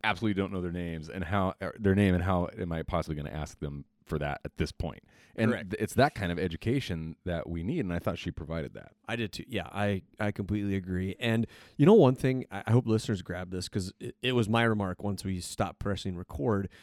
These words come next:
Speaker 2: was the hundred and eighty decisions. I
Speaker 1: Right.
Speaker 2: you know, I think about that with my kids, right? That's what makes them exhausting, not because of their energy. You just have to make a whole different subset of decisions on top of your own decisions.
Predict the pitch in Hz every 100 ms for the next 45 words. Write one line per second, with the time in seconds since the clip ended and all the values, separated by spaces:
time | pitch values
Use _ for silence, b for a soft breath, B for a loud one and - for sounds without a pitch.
0 | B B - 117 110 110 104 95 - _
1 | - 104 107 120 120 107 107 107 92 -
2 | 95 95 67 - - _ _ _ _ -
3 | 170 117 73 67 - b b b b -
4 | 165 143 170 185 139 139 135 120 117 110
5 | - - 92 - 92 101 113 147 202 131
6 | 120 - 101 95 98 110 135 98 87 139
7 | - - 120 98 90 82 110 190 101 98
8 | - b b 165 254 175 - 123 117 107
9 | - 143 113 127 113 - 117 107 117 95
10 | 87 90 147 117 107 - 101 - 131 120
11 | 104 101 - 135 127 104 98 147 110 82
12 | -